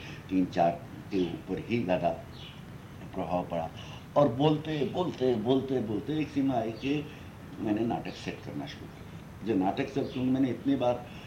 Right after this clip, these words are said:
पढ़ा है उस नाटक को, मैं कभी कॉन्शियसली सेट नहीं,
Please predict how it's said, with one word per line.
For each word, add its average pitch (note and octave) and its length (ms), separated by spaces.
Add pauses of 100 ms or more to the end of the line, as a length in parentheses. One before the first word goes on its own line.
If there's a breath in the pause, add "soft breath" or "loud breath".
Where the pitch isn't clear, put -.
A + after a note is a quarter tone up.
(520 loud breath)
पढ़ा F#2+ 200
है G#2+ 100
उस G#2 140
नाटक F#2 300
को, G2 80
मैं A#2 200
कभी B2+ 200
कॉन्शियसली B2 580
सेट - 240
नहीं, D2 100